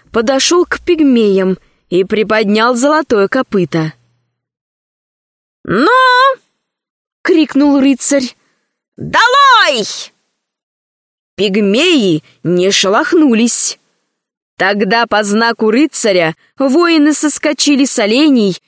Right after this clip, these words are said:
и принялись растаскивать пигмеев. Когда плачущих карликов разогнали, оказалось, что они закрывали своими телами драгоценную статую читательницы, белой господинки,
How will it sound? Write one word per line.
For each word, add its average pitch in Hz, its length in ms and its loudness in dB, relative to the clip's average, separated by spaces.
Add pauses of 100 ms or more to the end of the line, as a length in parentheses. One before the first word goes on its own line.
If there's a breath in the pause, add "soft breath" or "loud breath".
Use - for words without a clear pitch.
и 202 160 -2
принялись 262 720 0
растаскивать 269 920 -2
пигмеев. 254 840 0 (800)
Когда 233 380 -2
плачущих 277 800 -2
карликов 240 640 -2
разогнали, 233 800 0 (240)
оказалось, 277 840 -2 (380)
что - 340 -4
они 240 340 0
закрывали 254 680 -2
своими 240 540 0
телами 233 500 0
драгоценную 302 1080 0
статую 240 600 -2
читательницы, 185 1120 -2 (300)
белой 233 500 0
господинки, 196 1080 -2